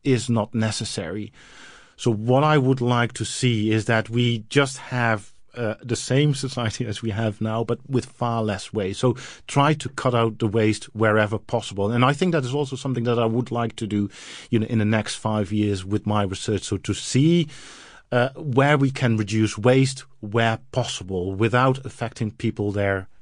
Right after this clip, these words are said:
you know, lifestyle in a very, um, direct way.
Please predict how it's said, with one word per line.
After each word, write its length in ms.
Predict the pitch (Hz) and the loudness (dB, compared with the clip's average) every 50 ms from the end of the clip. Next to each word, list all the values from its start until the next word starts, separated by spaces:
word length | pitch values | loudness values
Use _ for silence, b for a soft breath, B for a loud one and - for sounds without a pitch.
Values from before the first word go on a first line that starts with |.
| - - | -16 -6
you 100 | - 107 | -4 -2
know, 180 | 101 98 95 95 - | -2 -2 -4 -4 -4
lifestyle 720 | 127 120 113 110 113 107 - - - 110 107 104 98 - | 0 0 2 2 2 0 -2 -4 -4 -2 -2 -2 -2 -2
in 180 | - 117 107 | -2 -2 0
a 100 | 101 98 b b b b b _ | 0 0 b b b b b _
very, 640 | - 101 101 - 120 107 104 104 104 101 101 98 - - | -16 -16 -6 -2 0 0 2 0 0 -2 -2 -4 -8 -8
um, 400 | 107 104 101 98 95 101 98 101 | -4 -2 -2 0 0 -2 -4 -4
direct 460 | - - 104 110 104 98 92 - - | -2 0 0 0 0 -2 -4 -6 -8
way. 280 | - 104 98 98 - | -8 -6 -6 -8 -12